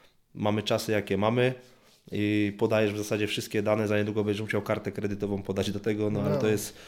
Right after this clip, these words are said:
Speaker 1: to jest zupełnie inny temat. Mm, i to było bardziej takie, to są takie rzeczy organizacyjne, a nie jeżeli chodzi, wiesz, o jakieś tam przekręty, machloje, czy wiesz, czy robienie gadżetów na osiedle, wiesz, żeby pobudzić to jakoś tam pomaganie przy jakichś tam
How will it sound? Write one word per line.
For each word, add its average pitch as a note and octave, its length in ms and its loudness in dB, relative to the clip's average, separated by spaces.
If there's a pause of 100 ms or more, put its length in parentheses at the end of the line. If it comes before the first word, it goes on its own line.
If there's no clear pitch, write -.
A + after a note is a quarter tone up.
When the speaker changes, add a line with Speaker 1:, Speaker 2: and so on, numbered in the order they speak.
(200)
Speaker 1:
to G#2 100 0
jest G2+ 300 0
zupełnie A2 400 0
inny A2 240 -2
temat. A#2+ 380 -2 (400)
Mm, A#2+ 440 -2
i D#3 80 -4
to D#3+ 140 6
było E3 220 4
bardziej E3 360 4
takie, D#3 440 2 (120)
to D3+ 80 -2
są D#3 140 -2
takie D3+ 220 0
rzeczy D#3 240 2
organizacyjne, C3+ 800 2
a F#2 60 4
nie G2 80 4
jeżeli G#2 300 2
chodzi, G#2 600 0 (340)
wiesz, G2+ 220 4
o - 20 2
jakieś F#2 280 0
tam F#2+ 240 0
przekręty, G#2+ 540 -2
machloje, G#2 440 0
czy G2 200 -2
wiesz, F#2+ 260 0
czy G#2 120 -2
robienie A2+ 320 2
gadżetów A2+ 480 2
na A2+ 120 2
osiedle, G2+ 500 0 (380)
wiesz, G2+ 180 2
żeby G2+ 220 -2
pobudzić A#2+ 560 -4
to A2 80 0
jakoś G2+ 360 0
tam G#2 380 0
pomaganie A2+ 460 0
przy A2+ 140 -4
jakichś A2 240 -6
tam G#2+ 220 -2